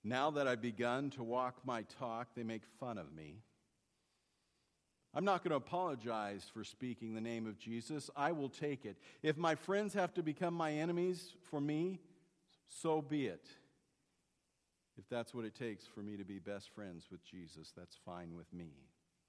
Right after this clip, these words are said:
I'm not going to hide the light that God has put into me. If I have to sacrifice everything,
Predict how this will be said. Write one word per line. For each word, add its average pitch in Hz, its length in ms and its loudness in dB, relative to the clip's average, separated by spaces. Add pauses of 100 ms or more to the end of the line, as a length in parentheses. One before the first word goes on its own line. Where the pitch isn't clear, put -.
(720)
I'm 151 220 6
not 175 300 4
going 147 180 2
to 123 80 -2
hide 143 340 0
the 113 100 0
light 120 500 0
that 113 160 -6
God 131 240 2
has 113 120 -2
put 120 240 -2
into 127 380 -2
me. 98 240 -4 (320)
If 165 240 6 (180)
I 139 260 4
have 160 420 0
to 143 120 0
sacrifice 160 1040 0
everything, 143 760 0